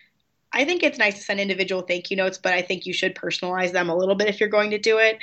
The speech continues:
And I would say that don't forget to thank the residents who interviewed you, not just the attendings and the faculty as well. And, uh, it's, it's nice. I usually did it by email. I think I personally have terrible handwriting, and it's just, it's,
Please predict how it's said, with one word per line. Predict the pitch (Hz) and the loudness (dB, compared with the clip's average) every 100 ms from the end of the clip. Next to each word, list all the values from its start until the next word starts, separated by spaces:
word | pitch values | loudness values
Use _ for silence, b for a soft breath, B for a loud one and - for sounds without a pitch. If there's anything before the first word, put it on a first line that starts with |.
| B B B B B | B B B B B
And | 214 | 4
I | 208 | 4
would | 208 214 214 | 4 2 0
say | - 202 202 | 4 4 6
that | 190 180 - | 4 2 2
don't | 202 196 | 0 0
forget | - 196 190 | 0 2 2
to | 180 175 | 0 0
thank | 190 180 | 0 -2
the | - | -2
residents | 175 170 175 175 170 | -2 -2 -2 -4 -2
who | |
interviewed | 160 175 175 170 175 | -2 0 0 0 2
you, | 175 175 | 2 4
not | 180 165 | 2 0
just | 180 165 | -2 -2
the | - 170 170 160 | 0 0 0 -2
attendings | - 175 175 170 | 0 0 0 0
and | 165 | -4
the | |
faculty | 156 170 180 170 170 165 | -2 -2 0 -2 -2 -2
as | 160 | 0
well. | 175 170 170 - B B B B - | 2 2 2 -2 B B B B 0
And, | 185 175 170 165 | 2 4 4 2
uh, | 170 165 165 165 165 156 | 0 0 -2 -2 -4 -4
it's, | - 180 | -2 -2
it's | - 220 | 0 2
nice. | 240 240 | 4 6
I | 226 | 6
usually | 262 269 | 4 4
did | 233 214 | 2 2
it | |
by | 185 180 | 2 0
email. | 185 185 185 | -2 -2 0
I | 185 | 0
think | 185 185 175 - | -2 -6 -6 -2
I | 180 | -2
personally | 180 175 190 | 0 -2 0
have | 180 | -2
terrible | - 180 175 | 0 0 0
handwriting, | 175 175 180 180 185 180 | -2 -2 2 2 2 2
and | 175 | 0
it's | 175 | 0
just, | 196 - | -6 -4
it's, | 185 - - | -6 -6 -20